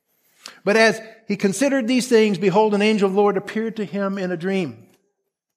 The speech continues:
And now you might be asking yourself this question, and, and that is, why did God make Joseph wait until after he struggled with all of this to send him this dream?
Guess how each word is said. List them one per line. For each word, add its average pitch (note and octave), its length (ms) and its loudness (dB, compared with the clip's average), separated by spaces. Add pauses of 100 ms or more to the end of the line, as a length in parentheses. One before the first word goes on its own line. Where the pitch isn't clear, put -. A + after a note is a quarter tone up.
(500)
And F#3 80 -2
now F#3 80 4
you A3 160 6
might A#3 180 6
be G#3 140 6
asking G#3+ 300 2
yourself G3 360 0
this F#3 160 0
question, F#3+ 500 0
and, D3+ 200 -4 (260)
and D#3+ 160 -2
that F#3 140 4
is, E3+ 200 0 (300)
why C#4 240 -4
did F#3+ 300 -4 (100)
God F3+ 300 -2
make D#3+ 200 -4
Joseph D3+ 800 -8 (520)
wait C3+ 500 -4 (1400)
until C3+ 440 0 (360)
after E3+ 480 2
he D3 120 0
struggled B2 800 -2 (200)
with C3+ 140 0
all C#3+ 220 2
of C3 120 0
this A#2+ 220 -2
to C#3 100 -6
send D3 320 -2
him B2 160 -4
this A#2 200 -8
dream? A#2 360 -8